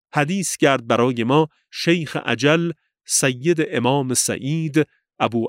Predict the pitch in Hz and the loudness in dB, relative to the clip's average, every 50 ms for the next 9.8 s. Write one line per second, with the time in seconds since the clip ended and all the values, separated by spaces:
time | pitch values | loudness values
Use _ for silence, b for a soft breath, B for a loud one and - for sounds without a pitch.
0 | - 113 117 - 123 147 160 165 160 - - 120 - - 117 113 135 151 151 _ | -2 -2 -2 -2 0 -2 -2 -4 -4 -4 -4 -6 -4 -4 -4 -4 -4 -4 -6 _
1 | 135 131 127 123 123 117 95 110 113 104 101 98 101 98 120 131 139 - - 127 | -4 -2 -2 -2 -2 -4 -4 -4 -4 -6 -4 -6 -6 -4 -4 -4 -6 -4 -6 -4
2 | 120 120 107 98 113 - - 123 107 107 104 - - 110 101 92 - - 143 151 | -4 -4 -2 -4 -4 -4 -4 -4 -4 -6 -8 -10 -10 -10 -10 -8 -6 -4 -2 -2
3 | 160 160 _ _ _ _ _ _ _ _ - - 120 104 123 123 120 123 143 165 | -2 -4 _ _ _ _ _ _ _ _ -4 -4 0 2 2 2 4 4 2 0
4 | 165 151 147 139 127 117 104 123 - - 127 120 - 95 101 98 95 95 127 147 | 0 0 0 0 0 0 -2 -4 -8 -6 -8 -8 -8 -8 -10 -12 -6 -2 0 0
5 | 156 143 - _ _ _ _ _ _ _ - 117 113 113 104 107 120 110 117 117 | 0 0 -4 _ _ _ _ _ _ _ -2 -2 -2 -2 -2 -4 -2 -2 0 -2
6 | 113 110 113 110 107 113 - - 107 101 - - 120 117 127 156 151 143 _ _ | -2 0 -2 -2 -2 -2 -2 -2 -2 -2 -2 -4 -4 -2 0 0 0 -2 _ _
7 | _ _ _ _ - - - - - - 139 131 143 160 165 147 147 135 127 - | _ _ _ _ -6 -4 -4 -4 -2 -2 -2 0 0 -2 -2 0 0 0 0 0
8 | - 123 120 117 107 - - 156 151 147 131 117 113 107 101 95 92 92 92 110 | -2 -4 -4 -4 -6 -4 -4 -4 -2 -4 -4 -2 0 0 0 0 -2 -6 -4 -2
9 | 120 113 110 127 113 90 82 - 113 127 139 143 147 - - | -2 -2 -4 -4 -6 -6 -4 0 0 2 2 0 -4 -8 -4